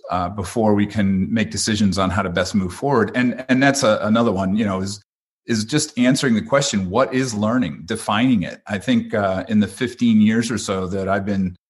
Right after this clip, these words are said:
speaking and writing and kind of traveling the world, talking to schools all over the place and teachers all over the place, is that there really is not very much coherence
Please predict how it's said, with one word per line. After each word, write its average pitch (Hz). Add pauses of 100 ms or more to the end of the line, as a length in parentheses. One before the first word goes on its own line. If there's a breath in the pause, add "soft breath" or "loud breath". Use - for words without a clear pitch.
(240)
speaking 113
and 92
writing 107
and 98
kind 104
of 92
traveling 104
the 98
world, 104
talking 101
to 98
schools 107
all 101
over 104
the 98
place 90
and 90
teachers 117
all 92
over 92
the 95
place, 92
is 101
that 110
there 127
really 139
is 127
not 113
very 113
much 104
coherence 120